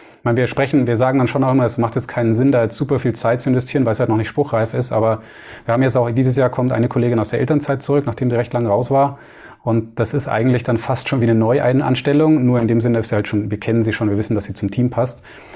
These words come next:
Aber, ähm, das, das ist tatsächlich, und das ist gar nicht so einfach. Also einerseits ist es leichter, in dem System vielleicht dann jemanden dazuzunehmen, der zum Beispiel schon aus der Freiberuflichkeit kommt und ein bisschen was gemacht hat. Dann sagt, „Hey, ich bringe ein bisschen, ein bisschen Umsatz schon mit, habe eine gewisse Absicherung, bringe ich ein und ich möchte aber vielleicht dann,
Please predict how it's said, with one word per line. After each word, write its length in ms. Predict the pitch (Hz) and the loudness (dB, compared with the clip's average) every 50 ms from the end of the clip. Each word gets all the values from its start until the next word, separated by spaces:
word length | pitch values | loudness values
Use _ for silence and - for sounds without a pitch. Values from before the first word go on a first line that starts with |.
| - - - - | -20 -20 -12 -4
Aber, 500 | - 107 110 107 113 110 107 107 110 - - | -2 0 0 2 2 2 2 0 0 -2 -4
ähm, 500 | - 113 107 107 110 104 101 101 - - - _ _ - _ _ _ | -4 -2 0 2 2 2 0 -2 -6 -12 -20 _ _ -20 _ _ _
das, 360 | - 113 107 - - - - | -4 -4 -2 -4 -8 -8 -6
das 120 | - 101 | -2 0
ist 120 | 135 147 - | 0 2 2
tatsächlich, 380 | 160 131 143 143 143 143 - | 0 2 2 2 2 0 0
und 80 | - 127 | 0 0
das 80 | 131 151 | 2 2
ist 100 | 160 - | 2 2
gar 140 | - 139 | 2 2
nicht 140 | 143 147 - | 2 2 2
so 120 | - 143 - | 0 -2 0
einfach. 460 | - 123 127 160 202 196 - - 165 | 0 2 2 2 2 0 0 0 0
Also 160 | 151 131 127 | 2 2 2
einerseits 480 | 123 135 147 175 170 151 160 160 156 - | 2 2 2 2 4 4 2 2 0 -2
ist 120 | 147 - | -6 -6
es 100 | 127 113 | -2 0
leichter, 460 | 131 127 117 123 165 170 - - 175 | 2 2 4 2 0 0 -2 0 2
in 60 | 147 | 2
dem 120 | 151 151 147 | 4 4 4
System 320 | 147 143 - - 156 156 | 2 0 0 0 0 2
vielleicht 200 | 135 139 135 127 | 2 2 0 2
dann 80 | 135 127 | 0 0
jemanden 220 | 123 123 131 127 | 0 2 2 0
dazuzunehmen, 640 | 117 110 - - 170 160 - - 151 143 143 143 135 | 0 -2 -2 -4 -4 -4 0 0 2 4 4 4 2
der 260 | 120 120 120 120 117 - | 2 2 0 0 -2 -2
zum 120 | - 127 | -2 -4
Beispiel 180 | 117 - - 113 | -4 -2 -4 -4
schon 160 | - 127 120 | -4 -4 -4
aus 80 | 117 | -4
der 100 | - 127 | -4 -4
Freiberuflichkeit 640 | 113 - 110 113 123 131 127 127 135 131 - - 117 - | -4 -2 -2 0 0 0 0 -2 -4 -4 -4 -4 -6 -4
kommt 180 | - 139 135 131 | -2 -2 -2 0
und 60 | 143 | 0
ein 40 | 113 | -2
bisschen 220 | 110 117 - 123 107 | -4 -4 -4 -4 -4
was 120 | 104 - | -4 -4
gemacht 400 | - 117 110 131 143 - - - | -2 0 0 0 0 -2 -4 -4
hat. 240 | 160 185 190 - - - - - - - - - - | -4 -4 -4 -8 -16 -20 -20 -20 -20 -20 -20 -10 -4
Dann 100 | - 120 | -2 0
sagt, 160 | 107 120 113 | 0 0 0
„Hey, 80 | - 127 | 0 -2
ich 100 | 123 - | -2 0
bringe 160 | - 127 123 | 0 0 2
ein 20 | |
bisschen, 320 | 120 127 127 - 131 120 113 | 0 0 0 0 0 0 0
ein 40 | 107 | -2
bisschen 240 | - 113 - 117 | -4 -4 -2 -2
Umsatz 300 | 131 147 143 143 131 - | 2 2 2 2 2 -2
schon 160 | - - 110 123 | -2 0 0 2
mit, 160 | 175 190 - | 2 2 0
habe 120 | 131 117 | -2 -2
eine 80 | 120 117 | -2 -2
gewisse 240 | 113 110 110 123 123 | -2 -2 -2 -2 -2
Absicherung, 760 | 139 - - 160 143 - 160 143 147 151 151 143 135 127 | -2 -2 -4 -4 -2 0 2 2 4 4 4 2 2 0
bringe 180 | - 120 117 117 | -2 -2 -2 0
ich 100 | 107 - | 0 0
ein 220 | 131 127 147 156 | 0 2 2 2
und 100 | 143 120 | 2 0
ich 80 | 110 - | 0 0
möchte 220 | 127 117 - - | -2 -2 0 -2
aber 80 | 113 107 | -4 -2
vielleicht 200 | 101 113 104 - | -2 -4 -4 -4
dann, 120 | 104 98 | -8 -8